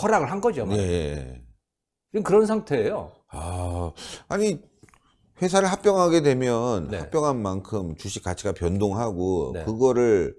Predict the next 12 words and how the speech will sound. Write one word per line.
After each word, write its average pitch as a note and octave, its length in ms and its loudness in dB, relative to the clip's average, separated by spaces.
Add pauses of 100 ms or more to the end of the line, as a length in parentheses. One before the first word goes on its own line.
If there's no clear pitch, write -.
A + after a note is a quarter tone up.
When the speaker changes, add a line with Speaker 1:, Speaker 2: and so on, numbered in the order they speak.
(100)
Speaker 2:
기준으로 A2 760 -2 (600)
해서 F3 520 -4 (680)
과거를, B2+ 1120 4 (120)
합병 F3+ 360 2
전에 A#2 320 4
거를 A2 320 4
갖다가 F#2 520 0 (320)
계산해갖고 G2 720 -2
이것이 F2+ 560 -2 (360)
분식이다라고 F#2 800 -2
얘기하는 C#2+ 300 -8
건, G#2+ 140 -6